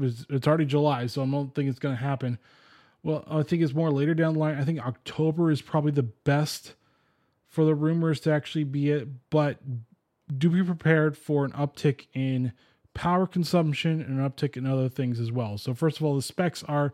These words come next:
twenty-four gigs of G D D R six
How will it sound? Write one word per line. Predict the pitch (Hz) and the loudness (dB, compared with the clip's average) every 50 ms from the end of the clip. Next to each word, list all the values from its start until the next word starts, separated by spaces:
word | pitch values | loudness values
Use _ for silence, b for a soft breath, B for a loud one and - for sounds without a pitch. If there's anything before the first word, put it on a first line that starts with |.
| b b b b b b b b b b b b | b b b b b b b b b b b b
twenty-four | - - 190 214 226 214 160 - 208 202 | -4 0 0 2 2 0 2 2 0 2
gigs | 185 160 170 185 180 170 160 151 | 2 4 4 4 4 4 2 0
of | 165 156 147 147 151 156 139 151 151 139 127 | 0 0 0 0 -2 -2 -2 -2 -4 -4 -4
G | 123 131 151 160 165 | -4 -2 -2 -2 0
D | 151 160 | -2 0
D | 151 160 156 151 | 0 2 2 2
R | 147 143 139 135 131 117 | 2 2 2 0 0 -2
six | - - - - - - 202 208 202 - - - | -4 -8 -12 -10 -4 -2 -2 -2 -2 -4 -16 -16